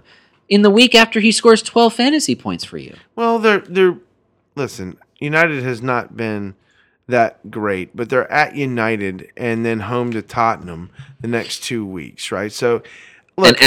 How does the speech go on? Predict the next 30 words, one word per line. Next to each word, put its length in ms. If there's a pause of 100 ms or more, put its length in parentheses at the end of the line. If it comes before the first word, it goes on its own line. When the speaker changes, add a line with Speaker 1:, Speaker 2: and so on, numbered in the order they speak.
Speaker 1:
at 20
Speaker 2:
I, 60
Speaker 1:
Liverpool 460
f-, 40
in 60
Speaker 2:
Leicester's 400
a 40
Speaker 1:
four 120
Speaker 2:
good 160
Speaker 1:
weeks. 60
Speaker 2:
enough 260
team. 300
They 120
can, 360
they 100
can 200
get 240
some 240
goals. 320
I'm 100
not 160
saying 220
they're 120
necessarily 440
gonna 140
get 220
results 540
in 100
those 200
games, 380